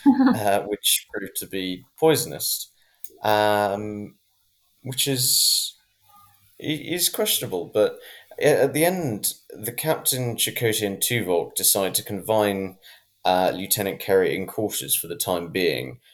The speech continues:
Speaker 2: And
Speaker 1: Yeah,
Speaker 2: it,
Speaker 1: because
Speaker 2: it
Speaker 1: there is another bit of evidence, I think, that we've skipped over.
Speaker 2: Hmm. Oh, yeah,
Speaker 1: That
Speaker 2: hit me, hit me.
Speaker 1: unauthorized transmission that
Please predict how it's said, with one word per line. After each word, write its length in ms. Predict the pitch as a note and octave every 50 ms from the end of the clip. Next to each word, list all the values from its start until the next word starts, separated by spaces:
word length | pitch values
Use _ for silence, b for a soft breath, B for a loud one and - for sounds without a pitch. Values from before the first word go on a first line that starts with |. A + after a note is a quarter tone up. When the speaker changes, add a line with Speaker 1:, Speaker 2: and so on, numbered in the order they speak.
| b b b -
Speaker 2:
And 140 | - G3+ G#3
Speaker 1:
Yeah, 80 | A3 A#3
Speaker 2:
it, 40 | A#3
Speaker 1:
because 280 | A#3 A#3 - D#4 D4 -
Speaker 2:
it 20 |
Speaker 1:
there 140 | D4 C#4 - C#4+
is 80 | C#4
another 280 | D4 C#4 C4 B3+ B3 B3+
bit 140 | B3 A#3 G#3+
of 60 | G3+
evidence, 500 | A3+ G#3 G#3 G3 F#3+ F3+ E3 - - - _
I 40 | F3+
think, 220 | _ - - G3
that 100 | G3 -
we've 140 | - F3+ -
skipped 260 | - - - - _ -
over. 120 | F3 F3 D#3 C3
Speaker 2:
Hmm. 260 | A2 G2 F#2 F2 E2 - - - _ _ - -
Oh, 120 | D3 B2+
yeah, 140 | A2+ A2+ F#2+ -
Speaker 1:
That 100 | A#3+ A#3+
Speaker 2:
hit 100 | C3 A#2+
me, 60 | - -
hit 40 | B3+
me. 40 | C4 B3
Speaker 1:
unauthorized 800 | B3 B3 C#4+ - C4 A#3+ A3+ A3 A3 A3 A3 - - - -
transmission 520 | - A3+ G#3+ G3+ G3+ A3+ A3+ G#3+ G3+ F#3 F3+
that 240 | F#3 F#3+ F#3+ G3